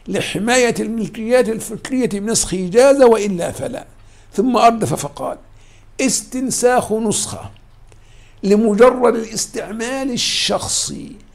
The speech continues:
عند العجز عن تحصيل النسخ الأصلية لا إثم فيه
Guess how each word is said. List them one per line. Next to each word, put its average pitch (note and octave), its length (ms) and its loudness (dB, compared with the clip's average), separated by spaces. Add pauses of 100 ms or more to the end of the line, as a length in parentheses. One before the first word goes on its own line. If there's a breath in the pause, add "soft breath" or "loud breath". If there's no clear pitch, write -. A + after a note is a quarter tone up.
(320 soft breath)
عند B3 320 2
العجز A3 540 0
عن G3 300 -6
تحصيل A3+ 540 -6
النسخ G3 500 -2
الأصلية A#3 800 -4 (380 soft breath)
لا E3+ 380 0
إثم - 540 -12
فيه - 360 -18